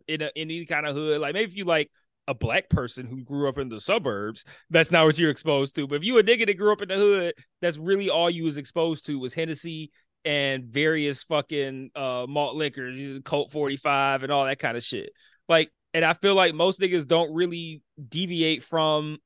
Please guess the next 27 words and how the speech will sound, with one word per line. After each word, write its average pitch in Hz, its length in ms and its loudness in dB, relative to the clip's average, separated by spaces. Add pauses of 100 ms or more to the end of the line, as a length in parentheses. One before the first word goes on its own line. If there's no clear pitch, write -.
(260)
the 156 60 -2
shit - 200 -2
that 175 100 -14
they're 180 160 0
exposed 233 440 0
to. 147 140 -2
So 151 200 0
all 156 140 4
they 160 120 2
drink 175 280 -2
is 160 220 -2
fucking 156 520 -6 (500)
Hennessy 170 640 0
and, 131 380 0
and 127 200 -10 (200)
Coronas 175 840 0
and, 131 400 -6
uh, 147 240 -2 (100)
<laughs> 254 140 6
I 180 100 4
don't 214 160 0
know, 151 160 2
whatever 185 240 -2
the 180 80 -6
fuck 185 240 -6
else. 165 360 -8 (540)
And 139 380 -2